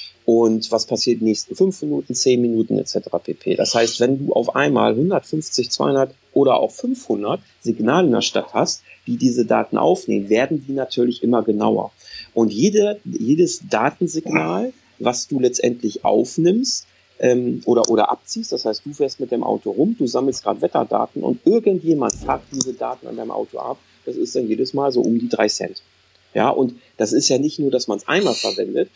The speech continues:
sondern wenn dann irgendjemand mal wieder nachfragt, wie war denn das Wetter eigentlich am fünfzehnten siebten zweitausendvierzehn?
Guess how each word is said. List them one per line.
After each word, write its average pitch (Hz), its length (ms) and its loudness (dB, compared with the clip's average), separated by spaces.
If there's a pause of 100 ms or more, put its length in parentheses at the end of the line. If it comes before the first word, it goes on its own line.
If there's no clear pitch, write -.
(140)
sondern 123 320 0
wenn 135 100 2
dann 127 140 2
irgendjemand 151 720 0
mal 127 160 -6
wieder 127 160 -2
nachfragt, 131 440 -4
wie 110 100 -6
war 127 120 4
denn 135 80 2
das 107 160 0
Wetter 127 240 0
eigentlich 101 380 -4
am 98 80 -8
fünfzehnten 127 580 -2
siebten 120 300 -2
zweitausendvierzehn? 113 1400 0